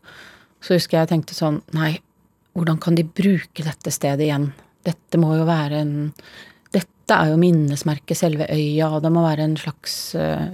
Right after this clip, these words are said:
et slags urørt sted», ikke sant? Og så, det mente jeg, vi liksom følte det var veldig spesielt at, men så liksom etter hvert så, Å ja, men egentlig så utrolig stort hva A U F har klart, at de har liksom klart å ta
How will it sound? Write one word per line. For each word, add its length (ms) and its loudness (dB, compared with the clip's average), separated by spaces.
et 480 -12
slags 280 -6
urørt 520 2
sted», 320 -6
ikke 160 -6
sant? 260 4
Og 100 0
så, 180 4
det 120 4
mente 320 4
jeg, 200 4
vi 160 -2
liksom 200 2
følte 540 2
det 120 4
var 100 6
veldig 360 2
spesielt 580 -2
at, 240 -8
men 80 0
så 180 2
liksom 320 4
etter 200 2
hvert 240 0
så, 120 2
Å 80 0
ja, 140 2
men 180 -2
egentlig 360 -2
så 120 -8
utrolig 680 0
stort 640 0
hva 240 2
A 60 2
U 100 4
F 120 -2
har 80 0
klart, 460 2
at 120 -2
de 80 2
har 100 4
liksom 240 0
klart 400 0
å 220 6
ta 160 6